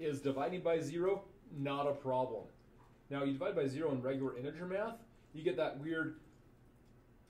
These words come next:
you know, going positive infinity, negative infinity at the same time, and I, I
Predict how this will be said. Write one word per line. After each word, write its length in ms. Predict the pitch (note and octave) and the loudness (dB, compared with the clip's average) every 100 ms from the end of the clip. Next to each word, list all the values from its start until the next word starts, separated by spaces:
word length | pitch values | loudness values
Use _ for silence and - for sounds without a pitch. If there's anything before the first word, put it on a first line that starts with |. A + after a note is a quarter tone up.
| - - - - - - - - - - - - - - - - - - | -20 -20 -20 -20 -20 -20 -20 -20 -20 -20 -20 -20 -20 -20 -20 -20 -20 -8
you 100 | B2+ | -4
know, 60 | B2 | -2
going 220 | C3 B2 | -2 -4
positive 360 | C#3 C#3+ C#3 C3+ | -2 -2 0 -2
infinity, 340 | C3+ C#3 C3+ | -2 -2 -2
negative 280 | B2 B2+ C3 | 0 0 -2
infinity 240 | B2+ C3 | -2 -6
at 40 | B2 | -6
the 80 | |
same 140 | C3 B2 | -8 -8
time, 280 | B2+ C3 B2 | -4 -4 -4
and 100 | A2 | -8
I, 80 | |
I 180 | A2 A2+ | -12 -14